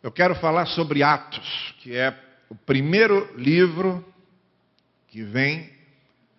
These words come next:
depois dos Evangelhos, como se fosse a, exatamente a continuidade da história. Os Evangelhos, os quatro Evangelhos falam do que Jesus Cristo veio fazer e do ministério de Cristo.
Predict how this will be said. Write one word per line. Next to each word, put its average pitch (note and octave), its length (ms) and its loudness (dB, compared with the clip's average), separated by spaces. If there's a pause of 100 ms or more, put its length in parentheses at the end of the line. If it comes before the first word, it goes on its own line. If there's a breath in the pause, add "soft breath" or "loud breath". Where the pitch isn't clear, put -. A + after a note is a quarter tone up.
(500)
depois C#3+ 480 0
dos C#3+ 180 -6
Evangelhos, C3 1160 -4
como G#2+ 180 -14
se - 160 -14
fosse C3 460 -4
a, A#2+ 280 -4 (380 soft breath)
exatamente A#2+ 640 -6
a - 20 -4
continuidade A#2+ 840 -6
da B2+ 120 -10
história. F#2+ 720 -10 (140)
Os F2 140 -12
Evangelhos, A2+ 680 -4
os A2+ 160 -12
quatro D#3+ 320 -6
Evangelhos B2 760 -8
falam C3+ 420 -4 (480 loud breath)
do A#2 100 -16
que C#3 140 -8
Jesus C3 380 -4
Cristo C3+ 360 -6
veio B2+ 260 -4
fazer B2 560 -8
e - 20 -12
do B2 160 -14
ministério B2+ 640 -10
de B2+ 100 -16
Cristo. - 640 -20